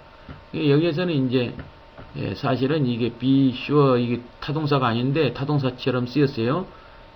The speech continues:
어, 이 원래 이제 이 be sure는 뭐 목적을 취하는 것이 아닙니다만 여기서는 이제 이렇게 목적을 취했습니다.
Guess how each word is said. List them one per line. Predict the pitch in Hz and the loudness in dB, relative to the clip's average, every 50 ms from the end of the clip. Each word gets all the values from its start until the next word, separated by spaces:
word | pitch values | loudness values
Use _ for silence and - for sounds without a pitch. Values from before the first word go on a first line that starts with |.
| - - - | -20 -10 -4
어, | - 98 98 95 95 92 92 95 | -2 0 0 0 0 0 -2 -2
이 | - 120 120 117 113 110 107 104 - 143 - - - - - - - - - - - - - - | -2 -2 -2 0 0 0 -2 -4 -6 -8 -10 -12 -16 -18 -18 -20 -20 -20 -20 -20 -20 -20 -10 -6
원래 | 135 120 117 113 120 127 143 170 170 | -2 0 0 2 2 2 2 4 2
이제 | 143 123 123 110 107 113 107 98 95 - | 2 2 0 0 -2 -2 -2 -2 -4 -8
이 | - - - - - - - - - - - - - - - | -10 -14 -14 -14 -12 -12 -12 -12 -12 -14 -16 -18 -18 -6 -2
be | 135 139 | 0 2
sure는 | 131 - - 147 143 127 120 139 160 170 156 147 147 147 - - - - - - - - - - | 2 0 0 0 0 2 2 0 -2 -2 -4 -8 -10 -12 -16 -20 -20 -20 -20 -20 -20 -20 -20 -14
뭐 | - - 101 | -10 -8 -6
목적을 | 98 110 107 - 147 143 135 131 120 | -6 -6 -2 0 2 2 2 2 0
취하는 | - 135 127 127 120 117 113 | 0 -2 -2 -2 -2 0 0
것이 | 110 104 110 139 135 | 0 0 0 -2 -2
아닙니다만 | 117 110 117 120 123 120 110 110 107 120 143 175 202 202 - - - - - - - | 0 0 0 0 0 0 0 0 0 0 -2 -2 -4 -8 -14 -20 -20 -20 -20 -12 -6
여기서는 | - 98 98 95 - - 123 127 120 104 - | -4 -2 -2 -2 -2 -2 -2 -2 -2 -4 -4
이제 | 101 117 135 139 147 - - - - | -4 -4 -4 -4 -6 -12 -18 -20 -20
이렇게 | - - - - | -16 -12 -10 -10
목적을 | 85 - - - 104 98 92 87 | -10 -8 -6 -4 -4 -4 -4 -4
취했습니다. | - - 104 - - 98 95 85 - - - | -4 -4 -4 -4 -6 -8 -8 -8 -8 -10 -12